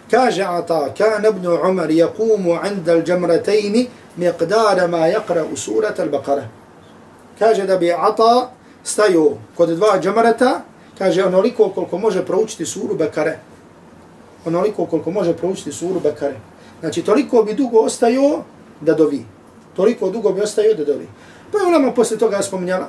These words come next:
znači, neki manje, neki više. Uglavnom, ono što je bitno, znači, da čovjek zna, jeste da je sunnet, znači, da ovdje čovjek poslije bacanja,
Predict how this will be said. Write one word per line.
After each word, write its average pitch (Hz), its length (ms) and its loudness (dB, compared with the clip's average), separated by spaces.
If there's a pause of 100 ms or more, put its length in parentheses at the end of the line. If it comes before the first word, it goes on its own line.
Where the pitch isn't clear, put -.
znači, 190 260 -4
neki 185 260 -4
manje, 175 400 -4
neki 160 260 -2
više. 175 320 2 (460)
Uglavnom, 240 420 2
ono 233 100 2
što 226 120 4
je 220 60 6
bitno, 240 380 -4 (400)
znači, 185 240 -2
da 196 120 -2
čovjek 208 220 4
zna, 196 120 -2
jeste 220 440 2
da 196 80 0
je 196 120 2
sunnet, 226 520 -2 (640)
znači, 185 240 -4
da 196 140 4
ovdje 220 260 4
čovjek 214 240 2
poslije 185 260 -6
bacanja, 226 480 0